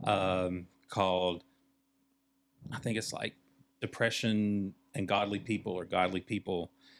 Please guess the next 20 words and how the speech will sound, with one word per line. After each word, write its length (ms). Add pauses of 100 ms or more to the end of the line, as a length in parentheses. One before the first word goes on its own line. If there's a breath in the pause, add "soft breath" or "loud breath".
(260 soft breath)
Get 400 (240)
Depression. 600
So, 460 (600 loud breath)
um, 440 (680)
let's 200
just 220
up 160
here 120
at 80
the 60
front, 360 (920 soft breath)
let's 760 (260)
define 800
what 200
we're 100
talking 380
about 440
when 240
we 120
say 640